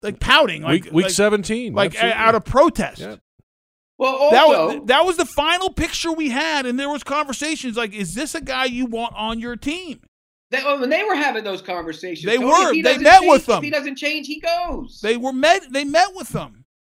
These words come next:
Speaker 3: Yeah, I'm
Speaker 1: There
Speaker 3: telling
Speaker 1: were
Speaker 3: you, if he doesn't change, he goes.
Speaker 1: There was talk about, I mean, now we don't, we can't confirm these talks, but we, we talked about it, is voiding the guarantees because of suspensions and,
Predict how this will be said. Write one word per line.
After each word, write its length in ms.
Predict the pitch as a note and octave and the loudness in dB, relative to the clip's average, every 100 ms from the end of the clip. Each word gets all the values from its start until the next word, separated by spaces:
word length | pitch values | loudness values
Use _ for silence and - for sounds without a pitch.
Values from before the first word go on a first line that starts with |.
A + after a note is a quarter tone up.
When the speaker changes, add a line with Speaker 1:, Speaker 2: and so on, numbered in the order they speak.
| _ | _
Speaker 3:
Yeah, 280 | D#4+ G4 - _ _ | -14 -14 -16 _ _
I'm 100 | G#3+ | -6
Speaker 1:
There 80 | C4 | -2
Speaker 3:
telling 200 | C#4 C#4+ | -2 -2
Speaker 1:
were 60 | E3 | -6
Speaker 3:
you, 100 | - _ | -10 _
if 120 | D3 D3 | -16 -8
he 240 | A#3 C4+ | -4 -2
doesn't 360 | B3 B3 B3+ A#3+ | -2 -2 -4 -8
change, 580 | G#3+ F#3+ F3 F3 - _ _ - | -6 -6 -6 -10 -14 _ _ -12
he 120 | E3 | -4
goes. 580 | D3+ A#2+ F2+ D#2+ - _ | -2 -2 -6 -18 -20 _
Speaker 1:
There 140 | C#4 | -8
was 100 | A#3 | -6
talk 280 | - A3+ A3+ | 2 4 4
about, 280 | G3+ G#3 F#3 F#3+ | 2 -2 -2 -6
I 80 | F#3 | -10
mean, 240 | F#3 F#3 - | -10 -12 -16
now 180 | F#3+ F#3 | -8 -6
we 120 | F3 G3+ | -4 -6
don't, 200 | F#3 E3+ | -8 -8
we 80 | F3+ | -8
can't 240 | G3 E3+ | -6 -6
confirm 440 | - C#3 - E4 F#4+ | -8 -12 -6 -4 -4
these 180 | B3 - | -6 -2
talks, 240 | G3 - | -2 -2
but 100 | F#3+ | -6
we, 260 | F3+ F3 D3+ - - | -8 -8 -10 -16 -20
we 200 | D3 B3+ | -10 -8
talked 240 | E4+ B3 E3 | 0 0 2
about 220 | F3 F#3+ | 0 0
it, 160 | A#3 B3 _ _ _ | 0 -6 _ _ _
is 320 | - E3 D#3 B2 | -8 -6 -6 -8
voiding 480 | C#3 F3+ G3 F#3+ | -2 2 2 0
the 100 | F3 | -2
guarantees 680 | D#3 F3+ E3+ E3 B3 C4 B3 | 0 0 0 -2 -2 0 -2
because 320 | F3+ F3+ F#3 D#3 | -4 -6 -4 -6
of 80 | |
suspensions 800 | D3 D#3 - A#3+ A#3+ A#3+ A#3+ G#3+ | -10 -10 -2 -2 0 -4 -6 -6
and, 240 | E3+ D#3 | -8 -12